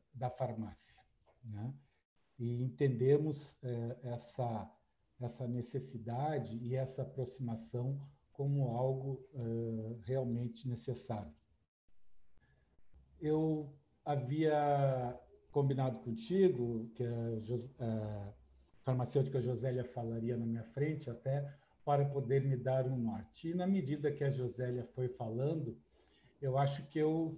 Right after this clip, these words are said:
fiz uma rosa dos ventos em todos os pontos cardeais aqui, na verdade, né? O norte, o sul, o leste, o oeste, o noroeste. Foi muito interessante. Parabéns, Josélia, pela, ah, linda explanação. E aí nos traz, ah, a experiência desse,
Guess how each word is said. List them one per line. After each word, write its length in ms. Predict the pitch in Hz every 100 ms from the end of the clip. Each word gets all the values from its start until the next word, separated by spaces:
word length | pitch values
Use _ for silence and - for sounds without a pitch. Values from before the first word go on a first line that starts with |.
| -
fiz 200 | 147 143
uma 180 | 165 147
rosa 300 | 127 151 147
dos 160 | 123 107
ventos 280 | 156 139
em 60 | 139
todos 260 | - 160 151
os 100 | -
pontos 340 | 147 147 -
cardeais 760 | - 143 120 123 131 156 127 -
aqui, 160 | -
na 100 | 135
verdade, 560 | 113 117 117 127 110 107
né? 160 | 120 139
O 120 | 117
norte, 460 | 113 135 151 147 117
o 60 |
sul, 340 | - 147 147 123
o 80 |
leste, 400 | 113 135 139 -
o 60 | 107
oeste, 340 | 123 127 -
o 40 | 113
noroeste. 600 | 117 117 113 110 - -
Foi 180 | 117 110 - _ _ _ - -
muito 220 | 131 139
interessante. 540 | - 123 123 - 139 139
Parabéns, 480 | 127 123 117 143
Josélia, 420 | 131 110 120 143 143
pela, 340 | 127 - - - _ _ _ - 113 -
ah, 220 | 113 113
linda 260 | 113 135 135
explanação. 800 | - 127 131 120 - 135 143 139 - _ _ _ _ _
E 140 | 139 135
aí 180 | 131
nos 240 | 160 156 -
traz, 460 | 135 127 151 - - - - _ 131
ah, 540 | 123 120 117 113 113 -
a 100 | 131
experiência 800 | 127 - 131 113 143 160 - 120
desse, 540 | 113 123 - - 131